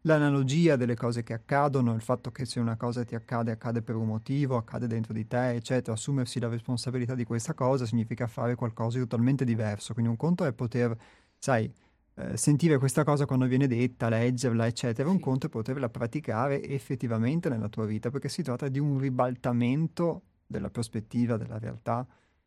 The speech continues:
Speaker 1: Ehm, e quindi ti chiedo in che, mm, mm,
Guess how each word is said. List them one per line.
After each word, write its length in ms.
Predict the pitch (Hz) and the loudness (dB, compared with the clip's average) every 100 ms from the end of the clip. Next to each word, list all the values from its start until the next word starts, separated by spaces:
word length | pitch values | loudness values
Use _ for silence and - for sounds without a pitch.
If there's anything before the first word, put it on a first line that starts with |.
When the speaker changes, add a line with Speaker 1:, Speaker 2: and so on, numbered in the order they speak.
| _ _ _ _ _ - _ _ _ | _ _ _ _ _ -20 _ _ _
Speaker 1:
Ehm, 880 | 156 143 127 117 117 117 113 113 - - | -4 0 0 2 2 2 2 0 -2 -6
e 80 | |
quindi 240 | 160 220 135 | 0 2 0
ti 100 | - | -2
chiedo 440 | - 139 127 185 _ 214 | 0 2 2 -2 _ -8
in 220 | 190 151 | -2 -2
che, 540 | - 160 147 139 131 123 | 0 2 4 4 4 4
mm, 760 | 120 120 117 113 113 110 - - - _ - | 4 2 2 2 2 0 -2 -8 -16 _ -4
mm, 240 | 135 120 | 0 0